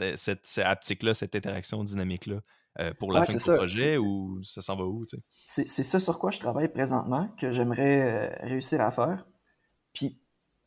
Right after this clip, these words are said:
Speaker 2: là, c'est sûr, pour y arriver, j'ai quelques étapes à franchir. Mais, euh,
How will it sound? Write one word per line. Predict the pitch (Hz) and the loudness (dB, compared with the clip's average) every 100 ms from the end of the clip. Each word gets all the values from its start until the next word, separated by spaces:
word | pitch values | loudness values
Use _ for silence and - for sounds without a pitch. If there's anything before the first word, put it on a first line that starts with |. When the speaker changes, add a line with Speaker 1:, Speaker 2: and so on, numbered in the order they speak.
| _ | _
Speaker 2:
là, | 139 170 190 | 6 6 8
c'est | 180 | 6
sûr, | - 180 175 | 4 4 4
pour | 175 151 | 4 6
y | |
arriver, | 160 143 156 180 | 6 6 8 8
j'ai | 143 | 6
quelques | 120 170 160 139 | 8 6 8 4
étapes | 143 151 | 6 4
à | 123 | 2
franchir. | - 127 117 - - - _ _ - _ _ - | -2 -2 -2 -4 -6 -8 _ _ -20 _ _ -2
Mais, | 127 131 127 | 2 4 6
euh, | 123 123 120 | 6 4 4